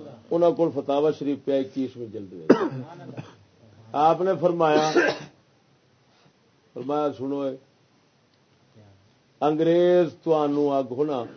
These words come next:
خالصتاً اسلامی حکومت دے وے، جس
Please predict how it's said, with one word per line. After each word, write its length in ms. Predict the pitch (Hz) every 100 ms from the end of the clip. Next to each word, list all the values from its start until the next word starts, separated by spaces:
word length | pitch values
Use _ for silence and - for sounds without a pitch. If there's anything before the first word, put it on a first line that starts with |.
| - - _ -
خالصتاً 1800 | - - 170 196 190 185 180 175 170 160 - 156 147 120 _ 147 147 143 - -
اسلامی 840 | 131 - 131 131 135 135 135 135
حکومت 680 | 110 110 104 120 123 123 113
دے 320 | 110 101 110 107
وے، 220 | 107 101 98 _ _ _ _ -
جس 200 | 123